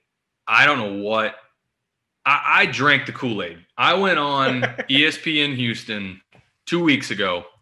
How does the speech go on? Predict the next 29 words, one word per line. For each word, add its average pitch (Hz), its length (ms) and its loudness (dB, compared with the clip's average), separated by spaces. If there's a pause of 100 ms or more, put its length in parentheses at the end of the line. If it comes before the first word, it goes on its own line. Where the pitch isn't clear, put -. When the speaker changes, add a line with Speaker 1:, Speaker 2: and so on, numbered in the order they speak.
(500)
Speaker 1:
I 127 120 2
put 160 220 -4
Texas 131 420 0
as 110 120 -8
my 110 120 0
number 113 280 -2
five 120 420 -2
team 127 220 -4
in 120 60 -4
the 110 60 -6
country. 98 600 -4
Speaker 2:
Wow. - 200 -20 (380)
Speaker 1:
They're 123 280 4
gonna 120 180 0
end 113 320 -4
up 110 120 -2
in 98 120 -8
the 87 60 -16
playoff. 127 840 2
They're 131 140 0
gonna 110 160 -2
win 98 120 -4
the 92 80 -8
Big 90 180 -10 (100)
twelve. 131 840 0 (580)
I 120 160 4
mean, 104 480 0 (960)
if, 120 400 -8
if 120 200 0